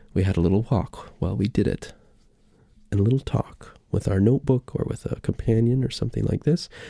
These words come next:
Either way, we externalized it in some way, which is key. And now we're going to get a little deeper. And in session two, um,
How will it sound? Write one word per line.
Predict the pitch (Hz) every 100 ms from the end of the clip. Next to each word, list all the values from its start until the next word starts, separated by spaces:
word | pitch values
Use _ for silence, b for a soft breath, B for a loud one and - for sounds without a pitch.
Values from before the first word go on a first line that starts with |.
| B B
Either | - 101 95
way, | 95 104
we | 107 92
externalized | - - 120 101 82 67 -
it | 95
in | 90
some | - 82
way, | 90 107 160 B B B B -
which | - -
is | 71 - - - _ _ _
key. | - 92 95 160 - - B B B B B B B _ _
And | 92 98
now | 110 123 135 151
we're | 92 101
going | 104 101
to | 98
get | 107 98 98
a | 104
little | 110 110
deeper. | 113 104 - 90 -
And | - 98 98 98
in | - 107 107
session | 113 104 98
two, | 98 143 170 185 - - - -
um, | 95 92 87 98 -